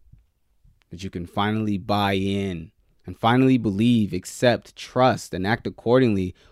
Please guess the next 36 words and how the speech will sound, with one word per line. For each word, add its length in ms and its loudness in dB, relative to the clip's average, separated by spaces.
with 140 -8
where 220 2
God 200 0
has 120 -4
called 360 -4
you, 100 -4
with 160 -10
who 180 -2
God 140 0
has 120 -2
called 260 -4
you 80 -4
to 140 -12
be, 180 -2
what 160 -4
God's 280 -4
planning 280 -6
in 20 -6
your 120 -6
life. 260 -8
And 120 -8
the 40 -6
first 360 2
thing 320 -4
is 140 -6
to 120 -2
acknowledge 420 -4
the 80 -10
blood 160 -4
of 100 -6
Jesus 520 -10
that 180 -12
washes 480 -10
away 240 -8
your 220 -10
sins. 580 -14